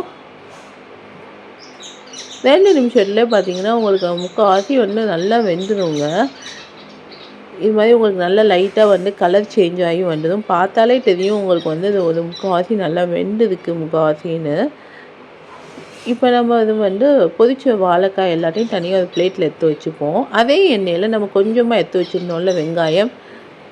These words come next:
அதையும் சேர்த்துக்கலாம். சேர்த்து ஒரு தடவை லைட்டா இது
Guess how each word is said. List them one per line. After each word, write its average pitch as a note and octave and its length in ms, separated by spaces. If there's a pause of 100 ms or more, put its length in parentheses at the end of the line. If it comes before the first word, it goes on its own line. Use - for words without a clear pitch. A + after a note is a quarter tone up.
அதையும் A#3 380
சேர்த்துக்கலாம். E3 680 (540)
சேர்த்து C#4+ 320
ஒரு G3 120
தடவை G3 280
லைட்டா F3 380 (220)
இது F3+ 100